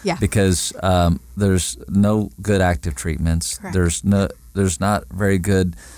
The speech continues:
Speaker 2: uh, support these days, and the brutal reality is, um, in, to your point, engaging with the patient themselves.
Speaker 1: Mm-hmm.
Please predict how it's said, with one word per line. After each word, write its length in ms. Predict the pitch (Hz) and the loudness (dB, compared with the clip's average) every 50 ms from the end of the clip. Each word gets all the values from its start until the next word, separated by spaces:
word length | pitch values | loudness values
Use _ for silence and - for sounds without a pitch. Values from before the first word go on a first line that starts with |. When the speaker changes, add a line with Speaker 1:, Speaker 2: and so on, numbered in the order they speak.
| - - - - | -20 -20 -16 -6
Speaker 2:
uh, 400 | - 90 90 85 85 82 78 - | -2 0 2 2 2 2 0 -2
support 520 | - - - 98 78 - 104 95 87 82 - | -4 -6 -6 -6 -6 -2 0 0 0 -2 -2
these 280 | 87 92 87 85 82 - | -4 -2 0 0 -2 -2
days, 640 | - 87 85 82 82 82 82 82 82 - - - - - - | -2 0 0 2 2 2 0 0 -2 -4 -8 -10 -12 -10 -2
and 380 | 95 92 90 90 87 87 87 85 - - - - - - - - | 0 2 2 4 4 4 2 2 -2 -10 -20 -20 -20 -20 -16 -10
the 280 | 98 95 101 95 92 85 | -4 0 0 2 2 0
brutal 500 | - 90 87 87 92 120 135 139 127 107 | -2 -4 -4 -2 0 0 0 2 2 2
reality 560 | 95 90 87 85 85 85 87 82 90 90 90 | 4 4 4 4 4 4 2 2 2 2 4
is, 280 | 87 82 80 - - - - | 2 2 0 -2 -6 -8 -8
um, 340 | - 95 92 90 87 - - - | -4 0 2 2 2 0 0 2
in, 200 | 104 98 92 98 - - - - | 2 2 2 0 -6 -14 -14 -8
to 120 | - 101 98 | -4 0 0
your 100 | 95 90 | 0 0
point, 360 | - - - 104 101 95 - | 0 0 0 0 0 0 2
engaging 520 | 92 98 90 98 101 101 101 - 110 98 | 2 2 2 4 2 2 2 2 2 2
with 160 | 92 92 90 - | 2 2 0 -2
the 80 | 95 | -4
patient 380 | 78 - 98 95 - - 90 85 | -4 0 0 0 0 0 0 0
themselves. 600 | 87 85 80 - 92 95 98 104 110 113 - - | 2 2 2 2 2 2 2 0 -2 -4 -8 -10
Speaker 1:
Mm-hmm. 400 | - 214 185 160 156 180 180 170 | -6 -6 -6 -4 -4 -4 -6 -6